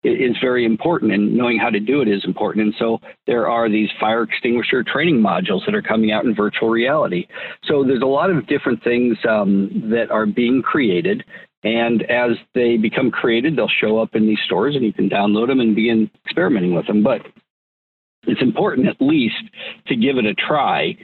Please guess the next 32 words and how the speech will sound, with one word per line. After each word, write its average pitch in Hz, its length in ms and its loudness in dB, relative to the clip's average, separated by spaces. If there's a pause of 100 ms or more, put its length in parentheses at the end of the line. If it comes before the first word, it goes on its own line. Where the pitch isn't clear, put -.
(240)
and, 120 220 0
and 117 440 2
for 123 200 2
a 110 180 -2 (300)
fairly 180 320 2 (160)
small 135 440 2
sum 127 160 0
of 104 160 0
money, 98 520 0 (360)
the 110 200 0
I 120 180 0 (100)
T 170 140 2
guy 123 160 0
in 110 100 2
the 104 80 2
company 113 380 -2
can 104 160 -4
start - 240 0
looking 117 380 0
for - 160 -2 (100)
solutions, 101 540 0
and, 98 100 0
and, 110 340 0 (100)
and 110 260 0 (280)
management 123 760 0 (300)
should 120 720 0
have 117 320 0 (380)
meetings 160 680 0
where 123 140 2
they 120 260 0
explore 127 640 -2 (280)
what 131 220 0